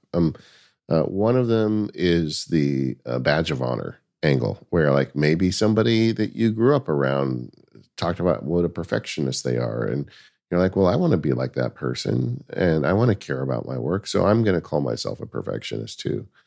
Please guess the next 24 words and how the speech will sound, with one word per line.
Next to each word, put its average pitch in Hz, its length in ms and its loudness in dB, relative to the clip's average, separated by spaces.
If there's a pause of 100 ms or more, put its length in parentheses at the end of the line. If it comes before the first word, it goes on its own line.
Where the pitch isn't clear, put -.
(540)
And, 117 280 4
and 123 200 2
this 135 120 -2
is 123 140 -4
all 123 460 0 (360)
relative, 87 760 0
'cause - 140 -4
I 98 100 4
think 113 220 0
the, 107 160 4 (100)
the 90 100 -2
badge 113 300 2
of 101 80 4
honor 98 420 2
folks, - 380 -2
some 104 160 2
of 113 80 2
them 87 260 2
get 71 200 2
it, 57 260 -4
and 82 100 0
they 80 80 2
still 95 240 4
ship, - 400 -4